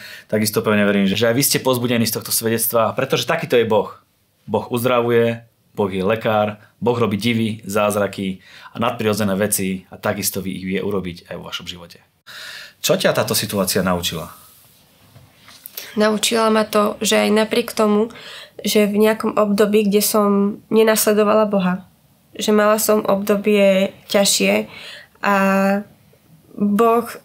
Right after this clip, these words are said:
Speaker 2: sa nado mnou zmiloval. Že, že Grace, o, pochádzalo z nemanželského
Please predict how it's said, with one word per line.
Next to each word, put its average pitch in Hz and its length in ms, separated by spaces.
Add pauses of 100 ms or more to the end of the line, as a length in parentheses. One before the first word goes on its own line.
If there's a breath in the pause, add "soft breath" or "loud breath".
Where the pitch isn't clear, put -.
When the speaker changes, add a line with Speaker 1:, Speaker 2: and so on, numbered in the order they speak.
(120)
Speaker 2:
sa - 200
nado 208 180
mnou 214 200
zmiloval. 185 640 (640)
Že, 196 200 (320)
že 196 240 (420)
Grace, 214 680
o, 202 280
pochádzalo 202 840 (280 loud breath)
z - 80
nemanželského 214 960